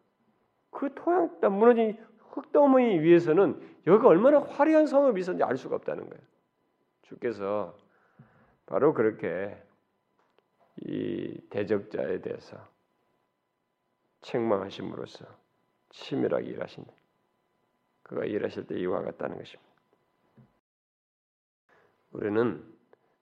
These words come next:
바로 이런 차원에서 하나님을 발견해야 됩니다. 사실 여러분과 제 삶의 환경 속에는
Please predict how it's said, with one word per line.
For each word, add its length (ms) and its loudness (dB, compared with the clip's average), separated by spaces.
바로 140 -2
이런 360 -2
차원에서 540 -6
하나님을 520 -2
발견해야 420 -8
됩니다. 400 -18
사실 480 -6
여러분과 360 4
제 200 -2
삶의 400 -2
환경 320 -4
속에는 560 -6